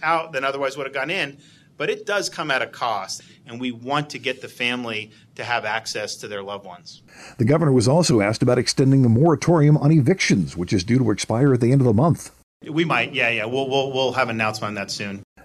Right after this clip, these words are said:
Speaker 2: The eviction moratorium expires midnight Friday. The last time he extended the deadline, the governor waited until the very last minute. Just what we need during a pandemic, there is a tropical system brewing in the Eastern Caribbean.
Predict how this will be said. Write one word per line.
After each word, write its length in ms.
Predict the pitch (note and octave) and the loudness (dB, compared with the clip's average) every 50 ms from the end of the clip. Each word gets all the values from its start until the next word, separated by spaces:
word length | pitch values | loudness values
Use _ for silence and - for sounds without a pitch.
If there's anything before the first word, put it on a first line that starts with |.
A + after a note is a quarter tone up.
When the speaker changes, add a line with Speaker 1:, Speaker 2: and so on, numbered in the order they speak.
| _ | _
Speaker 2:
The 120 | - A2 G#2+ | -2 0 2
eviction 320 | G2+ D3+ D3 - A#2 A#2 | 2 2 2 2 2 2
moratorium 580 | A#2 B2 C3+ A2 F2+ - D3 D3+ C#3 B2 A#2+ C3 | 4 4 2 2 0 2 2 4 4 4 4 2
expires 480 | A#2+ A2 - - B2 B2+ C#3 C3+ G#2+ | 0 -2 -2 0 2 2 2 2 2
midnight 400 | A2+ A#2+ C#3+ D3 C3+ C3+ C3+ A#2+ | 2 4 4 6 6 4 4 2
Friday. 380 | - - C3+ D#3 D#3+ A#2+ C3+ D#3 - | 0 0 0 2 4 2 2 0 0
The 260 | - D3+ G2 F2 - - | -4 -8 -8 -8 -4 0
last 260 | C3+ F#3+ G3 - - | 0 2 2 0 0
time 180 | A#2+ F#2+ F#2 | -2 -2 0
he 80 | G2 G2+ | 0 0
extended 380 | F#2+ - - C3+ A#2 A2+ G2+ G#2 | -2 0 0 0 0 0 -2 -2
the 60 | G#2+ | 0
deadline, 420 | A2+ C3+ D3 D3 D3 F3+ G#3 F#3+ | 2 2 4 4 2 2 2 2
the 60 | D#3 | 2
governor 280 | C3+ C#3 D#3+ F3 E3+ E3 | 2 2 2 2 4 4
waited 260 | C#3+ C#3+ D#3+ F3 F3 | 4 4 4 2 2
until 240 | D3+ D3 - F3 F3+ | 2 2 2 4 4
the 100 | F3+ F#3 | 4 4
very 300 | D3+ B2+ C#3 A#2+ F#2 - | 4 4 2 2 2 0
last 320 | D#2+ F2 D#2+ D#2 D#2 - | -2 -2 -2 -4 -4 -2
minute. 380 | G2 G2+ A2+ G#2+ F2+ - - - - _ _ _ _ _ _ _ - - - - - - | 0 2 2 2 2 -2 -6 -14 -20 _ _ _ _ _ _ _ -20 -20 -20 -20 -20 -2
Just 200 | - - F#3 - | 2 2 4 4
what 140 | G3+ G3+ - | 4 2 4
we 140 | G3+ F#3+ F3+ | 4 4 6
need 180 | F3+ F#3+ F#3+ D#3 | 6 6 6 6
during 240 | E3 F#3+ F#3+ F#3 | 6 6 4 4
a 60 | F3+ D#3 | 2 2
pandemic, 600 | - D3 F3 F3+ E3+ D3 F#3 G#3 F3 E3+ D#3+ - | 4 2 4 6 6 6 6 6 4 2 0 0
there 160 | A#2 A#2 C3 | 0 2 2
is 120 | B2 A2 | 4 4
a 80 | D3 C#3 | 2 0
tropical 480 | - - C3 B2+ B2+ - D3 D3+ C#3+ | 2 0 0 0 0 -2 0 0 2
system 360 | - - F#3 D3+ - D3 A2 G2 | 4 4 2 4 4 2 2 4
brewing 280 | A#2 A#2 B2 C#3 D3 | 4 4 6 6 6
in 100 | D3 C#3 | 6 6
the 180 | C#3+ D3+ - D3 | 6 6 4 2
Eastern 300 | C3+ - - D3+ D3 C#3+ | 0 2 2 4 4 4
Caribbean. 500 | - C#3+ C#3 E3+ F#3+ D#3+ B2 D3 D#3+ | 4 4 4 4 4 4 4 4 4